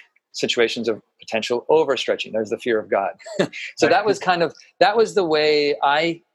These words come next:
Speaker 1: thought about it for a while. And I have to say, I haven't fully upgraded my thinking on this. So this is where I'm, you know, the, the good professor here will hopefully, uh, upgrade my thinking and those of the others in the audience.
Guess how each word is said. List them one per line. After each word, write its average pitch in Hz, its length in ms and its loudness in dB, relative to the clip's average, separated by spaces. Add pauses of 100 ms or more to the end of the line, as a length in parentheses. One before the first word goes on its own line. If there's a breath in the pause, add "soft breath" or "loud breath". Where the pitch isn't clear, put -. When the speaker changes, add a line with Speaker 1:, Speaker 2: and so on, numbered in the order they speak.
(100)
Speaker 1:
thought 151 440 2
about 117 320 -2
it 113 180 -6
for 123 160 0
a 113 80 0
while. 113 360 0
And 110 120 -2
I 151 60 2
have 170 100 0
to 156 80 -2
say, 160 140 2
I 131 100 0
haven't 170 320 -2
fully 143 640 -2 (260)
upgraded 123 560 0
my 117 220 -2
thinking 123 380 -6
on 104 140 -6
this. 104 140 -10
So 117 100 -6
this 117 180 -6
is 117 80 -6
where 120 120 2
I'm, 113 220 -6 (240)
you 120 80 -10
know, 110 180 -8 (760)
the, 113 100 -8 (160)
the 135 120 0
good 135 160 0
professor 127 420 -2
here 120 220 -2
will 113 280 -2
hopefully, 120 640 -2
uh, 110 340 -6 (800 soft breath)
upgrade 143 400 2
my 123 200 -2
thinking 120 420 -6
and 107 140 -6
those 110 180 -2
of 104 80 -10
the 107 140 -6
others 104 360 -6
in - 60 -16
the 107 140 -12
audience. - 420 -10